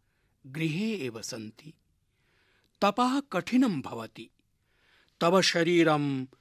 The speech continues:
सुकोमलं वर्तते. गृहे एव वस.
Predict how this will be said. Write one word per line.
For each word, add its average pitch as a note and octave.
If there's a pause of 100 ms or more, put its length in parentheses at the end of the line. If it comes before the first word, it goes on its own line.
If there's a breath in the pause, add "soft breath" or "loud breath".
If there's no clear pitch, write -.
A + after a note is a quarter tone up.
(180 soft breath)
सुकोमलं F#3+
वर्तते. A#2 (880)
गृहे D#3+
एव A#2
वस. A2+